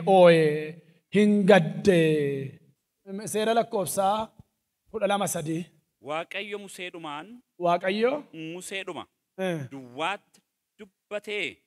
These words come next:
Speaker 1: Waaqayyo Musee duwwaatti dubbatee?
Speaker 2: Nutis immoo,
Speaker 1: Nuttis immoo,
Speaker 2: nuttis immoo dubbateera miti?
Speaker 1: nuttis immoo dubbateera miti, de?
Speaker 2: Jedhan.
Speaker 1: Jedhan.
Speaker 2: Waaqayyo yommus,
Speaker 1: Waaqayyo yommus,
Speaker 2: kana in dhaga'e.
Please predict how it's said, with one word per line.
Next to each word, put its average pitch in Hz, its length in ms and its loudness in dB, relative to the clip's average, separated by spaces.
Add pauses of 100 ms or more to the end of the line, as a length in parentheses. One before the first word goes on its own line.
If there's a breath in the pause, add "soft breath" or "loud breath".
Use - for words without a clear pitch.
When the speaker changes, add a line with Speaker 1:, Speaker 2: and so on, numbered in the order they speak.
Speaker 1:
Waaqayyo 208 380 4
Musee 254 220 2
duwwaatti 247 360 -2
dubbatee? 247 480 -4 (160)
Speaker 2:
Nutis 147 400 -14
immoo, 190 560 -12 (200)
Speaker 1:
Nuttis 208 360 -2
immoo, 190 340 0
Speaker 2:
nuttis 233 260 -6
immoo 208 200 -6
dubbateera 185 460 -8
miti? 196 320 -12
Speaker 1:
nuttis 208 280 -4
immoo 226 160 -2
dubbateera 180 460 -2
miti, 160 240 -6
de? 165 180 -6
Speaker 2:
Jedhan. 165 320 -6 (140)
Speaker 1:
Jedhan. 165 340 -4 (340)
Speaker 2:
Waaqayyo 147 600 -6
yommus, 185 360 -10 (260)
Speaker 1:
Waaqayyo 180 340 -4
yommus, 190 340 -4 (1000)
Speaker 2:
kana 151 440 -6
in 165 260 -10
dhaga'e. 151 300 -6